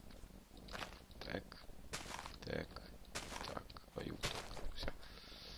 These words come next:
На-на-на, наша шахта. Блять, лагануло тільки що.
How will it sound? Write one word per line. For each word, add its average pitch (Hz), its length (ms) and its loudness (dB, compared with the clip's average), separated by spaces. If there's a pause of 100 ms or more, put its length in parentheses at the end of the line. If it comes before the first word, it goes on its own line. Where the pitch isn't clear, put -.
(720)
На-на-на, 101 760 6
наша 80 200 6
шахта. 107 560 12 (1200)
Блять, - 340 10 (140)
лагануло 78 400 4
тільки - 180 0
що. 98 160 6